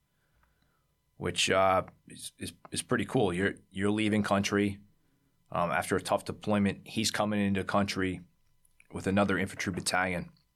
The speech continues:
What was that encounter or experience like to see your,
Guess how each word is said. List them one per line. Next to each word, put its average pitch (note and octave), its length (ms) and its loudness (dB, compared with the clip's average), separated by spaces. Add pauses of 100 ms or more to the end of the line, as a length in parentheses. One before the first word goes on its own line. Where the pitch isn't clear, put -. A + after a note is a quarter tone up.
(200)
What G#2+ 180 4
was G#2+ 160 2
that G#2+ 180 6
encounter F2 540 -2
or E2 140 -4
experience D#2+ 480 -4
like D#2+ 160 -6
to D#2+ 100 -8
see - 140 -6
your, D#2+ 240 -4